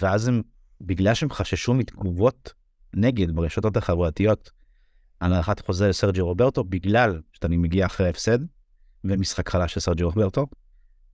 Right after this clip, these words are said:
הם דחו את זה ל-, ליום שישי, אה, ורק אישרו את זה אחרי הניצחון ב-, בברנבאו. אה, מה שמעניין אותך,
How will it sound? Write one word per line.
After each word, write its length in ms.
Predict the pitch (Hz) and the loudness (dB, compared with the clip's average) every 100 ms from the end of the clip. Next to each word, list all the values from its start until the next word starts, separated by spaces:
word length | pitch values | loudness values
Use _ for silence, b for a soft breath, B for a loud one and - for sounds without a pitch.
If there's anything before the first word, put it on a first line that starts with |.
| - | -4
הם 120 | 85 | -2
דחו 280 | 82 - 120 | -2 0 0
את 60 | |
זה 120 | 101 92 | 2 2
ל-, 100 | 90 87 82 80 78 78 76 76 76 - | 2 2 0 -2 -6 -8 -20 -20 -20 -20
ליום 280 | - 85 90 | -6 0 0
שישי, 480 | 82 - - 113 160 - _ _ _ _ _ _ _ _ _ | 0 -6 -2 2 0 -2 _ _ _ _ _ _ _ _ _
אה, 220 | 82 80 80 | -2 0 0
ורק 260 | 78 92 92 | 0 -2 -2
אישרו 440 | - - 107 113 | -6 -4 0 2
את 100 | 143 | 0
זה 220 | 131 160 - | 2 2 2
אחרי 640 | - 107 107 151 139 120 - _ - | -4 -2 2 4 2 0 -4 _ -6
הניצחון 480 | 92 85 92 101 90 | -4 -4 -2 0 2
ב-, 440 | 87 85 80 80 80 | 2 2 0 -2 -2
בברנבאו. 540 | 82 82 80 80 - - _ _ _ _ _ _ _ _ _ | -2 -2 -2 -4 -6 -8 _ _ _ _ _ _ _ _ _
אה, 720 | 82 78 80 80 80 80 78 78 76 - _ _ _ - | -6 -4 -2 -2 -2 -2 -2 -4 -8 -14 _ _ _ -4
מה 80 | 95 | 0
שמעניין 300 | 117 101 104 | 2 4 4
אותך, 200 | 95 | 4